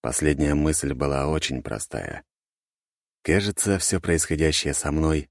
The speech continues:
серьёзно. Кажется, только в этот последний миг перед забытием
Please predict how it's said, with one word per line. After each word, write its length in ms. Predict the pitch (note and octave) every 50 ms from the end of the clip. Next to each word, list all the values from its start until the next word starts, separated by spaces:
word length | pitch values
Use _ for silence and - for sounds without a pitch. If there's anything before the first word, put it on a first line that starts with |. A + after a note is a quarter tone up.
| _
серьёзно. 840 | - - - - D#2 D2 D2 D2 D#2+ F2 E2 - - G#1+ - - - _ _ _ _ _ _ _ _ _ _ _ _ _ _ _ _ _ _ _ _ _
Кажется, 420 | - G2 A#2 B2+ C3+ - - C#3 B2
только 400 | - - B2+ A#2 A2 - A2 G#2
в 80 | F#2+
этот 180 | A2+ A2+ - - _
последний 480 | - G2+ F#2 - F#2 G2 F#2 F2 F2 E2+
миг 320 | F2 F#2+ G#2 G2 - - - -
перед 220 | - D2 D2+ D2
забытием 580 | C#2+ D#2+ C#2 D2+ D2 - - F2+ F#2+ F#2 F2